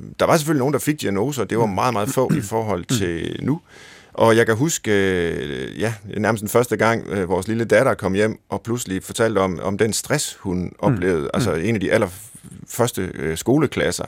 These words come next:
Speaker 2: Mm.
Speaker 1: Og jeg anede ikke, hvad ordet stress betød, dengang
Speaker 2: Mm.
Speaker 1: jeg selv gik i
Speaker 2: Mm.
Speaker 1: anden klasse,
Speaker 2: Ja.
Speaker 1: eller hvad det nu var.
Speaker 2: Mm.
Speaker 1: Øh, jeg kan huske, mine forældre talte nogle gange om, at nogle af deres venner havde nerver.
Speaker 2: Ja.
Speaker 1: Det var sådan et sprog, man havde for det der i omkring nitten firs.
Speaker 2: <laughs>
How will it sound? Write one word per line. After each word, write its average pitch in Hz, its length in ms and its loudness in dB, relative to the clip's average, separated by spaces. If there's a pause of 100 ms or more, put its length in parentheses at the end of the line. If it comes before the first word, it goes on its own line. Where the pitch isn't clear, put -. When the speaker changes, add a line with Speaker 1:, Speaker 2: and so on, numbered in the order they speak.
Speaker 2:
Mm. 117 140 0 (480)
Speaker 1:
Og 107 160 0 (120)
jeg 113 120 0
anede 117 280 2
ikke, 98 140 -4
hvad 95 120 0
ordet 92 320 -2 (340)
stress - 280 0
betød, 135 420 0
dengang 98 200 4
Speaker 2:
Mm. 76 40 -4
Speaker 1:
jeg - 80 0
selv - 280 4
gik 95 280 -4
i 85 140 -4
Speaker 2:
Mm. - 140 -6 (100)
Speaker 1:
anden 92 240 0
klasse, 87 320 -2
Speaker 2:
Ja. - 60 -4
Speaker 1:
eller 82 140 -2
hvad 90 140 4
det 92 80 0
nu 90 100 0
var. 87 240 2
Speaker 2:
Mm. - 60 -6 (320)
Speaker 1:
Øh, 98 80 2
jeg 87 160 2
kan 85 140 0
huske, 117 160 -2
mine 95 100 0
forældre 107 260 4
talte 104 200 2
nogle 98 180 2
gange 92 160 2
om, 95 120 2
at 87 100 -2
nogle 95 220 0
af 90 60 0
deres 82 300 -4
venner 101 160 0
havde 98 280 0
nerver. 95 600 -2
Speaker 2:
Ja. 107 100 -4
Speaker 1:
Det 117 80 -4 (300)
var 101 60 2
sådan 107 120 2
et 104 60 0
sprog, 110 240 4
man 78 120 0
havde 101 160 4
for 101 180 4
det 98 160 0
der 92 200 4
i 80 300 -2
omkring 95 260 0
nitten 98 340 2
firs. - 440 -4
Speaker 2:
<laughs> - 40 -18